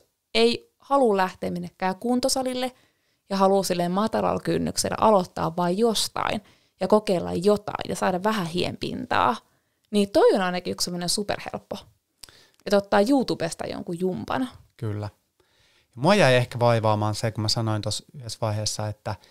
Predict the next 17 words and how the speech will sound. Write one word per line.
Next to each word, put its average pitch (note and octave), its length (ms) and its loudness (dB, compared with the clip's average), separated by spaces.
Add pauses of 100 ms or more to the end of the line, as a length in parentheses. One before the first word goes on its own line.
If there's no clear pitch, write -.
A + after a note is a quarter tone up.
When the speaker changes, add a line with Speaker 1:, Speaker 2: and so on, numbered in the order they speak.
(160)
Speaker 2:
kuntosalille B2 580 0
mennään G#2+ 440 -2
epäonnistumaan, G#2 1000 -2
niin G#2 80 -4
mä A#2+ 80 -4
tarkoitan C3+ 500 -2
sillä A2+ 280 -4
sitä, C3+ 360 -2
että G#2+ 400 -6 (500)
moni D#3 280 2
ihminen C3+ 600 2
lähtee A2 680 0 (400)
liian D3 520 -2
isoin A#2+ 460 -2
odotuksin A2+ 760 0
sinne A2 500 0
ja G#2+ 180 -4